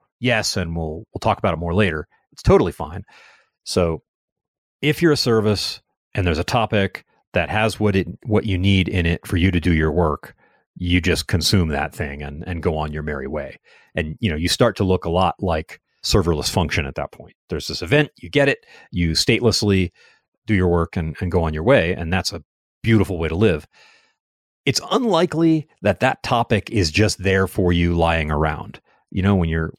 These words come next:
writing new service X and that microservice is sort of starting to feel more like a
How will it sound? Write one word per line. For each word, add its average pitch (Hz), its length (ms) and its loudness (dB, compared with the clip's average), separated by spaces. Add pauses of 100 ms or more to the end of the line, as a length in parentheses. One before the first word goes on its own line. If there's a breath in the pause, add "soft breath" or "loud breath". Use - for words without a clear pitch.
(180)
writing 113 460 0
new 113 200 4
service 98 580 0
X - 440 0 (440 loud breath)
and 82 440 -2
that 104 240 0
microservice 98 760 2
is 90 280 -2 (380 soft breath)
sort 104 440 2
of 92 360 -2 (320)
starting 104 400 2
to 90 100 -8
feel 95 320 2
more 90 380 2
like 87 340 2
a 80 380 0